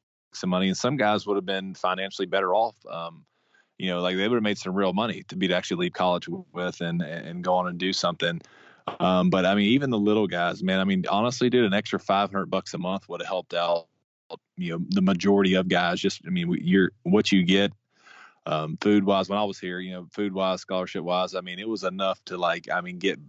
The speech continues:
just by, by, I mean, like, you couldn't do anything extra. So it was, um, I mean, even the extra five, six hundred bucks, which is, which is not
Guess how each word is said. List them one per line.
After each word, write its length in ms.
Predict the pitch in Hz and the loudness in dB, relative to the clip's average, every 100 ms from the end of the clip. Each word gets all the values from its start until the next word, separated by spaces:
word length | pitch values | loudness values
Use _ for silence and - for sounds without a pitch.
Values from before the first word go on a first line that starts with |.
| 151 | -16
just 500 | 90 95 95 87 90 | -8 0 0 0 -2
by, 200 | 90 85 | 0 0
by, 320 | 85 82 78 | 0 0 0
I 40 | 87 | -2
mean, 200 | 92 90 | -4 -2
like, 320 | 87 85 - _ _ - _ | -2 -4 -14 _ _ -20 _
you 120 | 98 104 | 2 4
couldn't 300 | 110 92 92 | 4 4 4
do 140 | 92 | 4
anything 400 | 98 92 92 90 | 4 2 0 2
extra. 380 | 87 - - - | 0 -2 -6 -4
So 340 | - 85 87 87 95 | 0 2 2 2 2
it 80 | |
was, 340 | 92 90 87 87 | 4 4 2 2
um, 500 | 85 87 82 80 78 87 | 2 2 2 0 0 4
I 40 | |
mean, 160 | 90 92 | 6 8
even 280 | 117 110 | 6 6
the 160 | 85 87 | 4 4
extra 240 | 98 - | 2 0
five, 320 | 90 98 92 90 | -2 2 2 0
six 260 | - 90 - | -6 -6 -4
hundred 180 | 85 73 | -6 -4
bucks, 460 | 85 90 85 - | -2 0 -2 -6
which 180 | 85 - | -8 -6
is, 220 | 78 - - | -8 -10 -8
which 520 | 90 87 - _ - - | -6 -6 -8 _ -10 -6
is 160 | 76 | -2
not 300 | 87 90 85 | 0 2 0